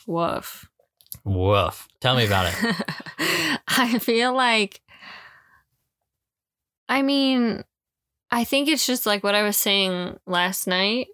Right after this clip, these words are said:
Speaker 1: which is that, ooh, Brittany Broski just started a live video. Um, last night that I was saying, um,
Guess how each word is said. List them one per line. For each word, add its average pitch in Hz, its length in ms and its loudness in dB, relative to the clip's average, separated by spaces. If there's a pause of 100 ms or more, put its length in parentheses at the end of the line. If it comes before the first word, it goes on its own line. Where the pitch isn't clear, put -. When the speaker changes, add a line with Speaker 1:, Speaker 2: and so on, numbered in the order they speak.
Speaker 1:
which 196 300 -2
is 185 320 0
that, 170 420 -2 (120)
ooh, 294 460 -4 (360)
Brittany 226 200 -6
Broski 247 260 -4
just 214 180 0
started 202 180 -2
a - 20 -2
live 202 160 -4
video. 214 240 -4 (400)
Um, 202 460 0 (140)
last 208 340 2
night 196 320 0
that 185 160 0
I 185 120 0
was 185 120 -2
saying, 180 520 -2
um, 180 520 -6